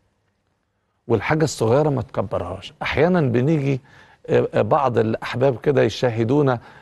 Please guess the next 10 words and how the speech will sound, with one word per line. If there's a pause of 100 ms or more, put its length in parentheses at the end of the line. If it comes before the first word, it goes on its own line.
في
قضية
صلح
ما
بين
زوجين، (260)
تيجي
تمسك
طرف
الخيط.